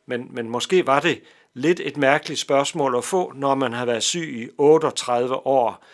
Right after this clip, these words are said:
for det kunne jo tyde på, altså, hvordan skulle man kunne blive rask? Men Jesus helbreder manden. Jesus gør ham rask. Manden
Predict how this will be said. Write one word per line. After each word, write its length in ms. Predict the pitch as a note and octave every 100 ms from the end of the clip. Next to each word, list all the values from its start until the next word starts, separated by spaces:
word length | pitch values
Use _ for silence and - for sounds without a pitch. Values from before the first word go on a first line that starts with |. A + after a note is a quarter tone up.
| - _
for 380 | - - - D3
det 160 | C3 C3
kunne 180 | C#3
jo 60 | C3
tyde 300 | B2 D3 E3+
på, 380 | E3 B2+ - _ _ _ _ _ -
altså, 380 | B2 B2+ C3+ G2+ _ _
hvordan 360 | - B2+ B2+ B2+
skulle 300 | - D3+ D3+
man 240 | A#2+ G#2 -
kunne 180 | - B2
blive 160 | - G#2+
rask? 520 | A2+ G#2 - - - _ _ _ _ _ _ _ _ _ _ _ _ _ _ _ _ _ _ _ _ _
Men 220 | - B2 F3+
Jesus 300 | A3 A3+ -
helbreder 680 | F3 G3 D3 C3+ A#2+ A2 -
manden. 500 | C3 B2+ C3 F2+ - _ _ _ _ _ -
Jesus 600 | B2+ E3+ G#3 F3 - - _
gør 120 | C3+
ham 180 | A2+ A2+
rask. 520 | F#2+ A2+ B2+ - - _ _ _ _ _ _ _ _ _ _ _ - - - _
Manden 500 | B2+ D#3+ F#3 C#3 A#2